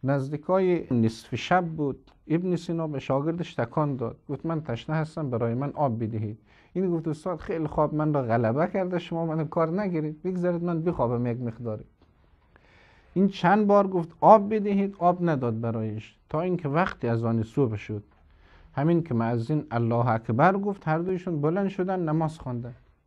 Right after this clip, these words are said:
بعد از نماز ابن سینا گفت: «ببین»، گفت: «شما که شاگرد من هستی و بیشتر از همه من را میشناسی، این مقدار فضل من را اعتقاد داری،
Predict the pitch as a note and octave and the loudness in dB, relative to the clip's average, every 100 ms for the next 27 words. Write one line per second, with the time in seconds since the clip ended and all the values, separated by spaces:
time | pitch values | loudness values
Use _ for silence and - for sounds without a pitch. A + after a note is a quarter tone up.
0 | _ _ _ _ _ _ _ - C#3 E3+ | _ _ _ _ _ _ _ -6 -2 -2
1 | F3 D#3+ E3+ E3 D#3+ - D#3+ D#3 D#3+ D#3 | -2 -2 -2 -2 -2 -4 -6 -4 -4 -4
2 | D#3 D3+ C3 G#2+ - C#3 D#3 F3 E3+ - | -4 -4 -4 -8 -6 -4 -2 -4 -6 -12
3 | _ _ _ - A2+ - - C3+ E3 - | _ _ _ -10 -10 -8 -2 0 0 -4
4 | - A#2 B2 F3+ F#3+ D3 B2 C3 A2+ - | -2 -2 0 0 0 0 0 0 -4 -6
5 | A#2 G#2+ A2 A#2 A#2 - E3 D3+ B2 B2 | -4 -2 -2 0 -2 0 0 0 0 0
6 | C#3 D#3+ D3+ B2+ B2 E3 F3 E3 C3 - | 0 2 2 2 2 0 0 -2 -4 -4
7 | A2+ G#2 C3+ B2 A#2+ - A#2+ A2+ G#2+ C#3+ | -6 -6 -2 0 0 -2 -2 -2 0 0
8 | E3 F3+ F3 F3 E3 D#3 D3 D3+ D3+ C#3+ | 2 2 2 2 0 0 -2 -4 0 2
9 | C3+ C3+ C3 B2+ | 2 -2 -2 -2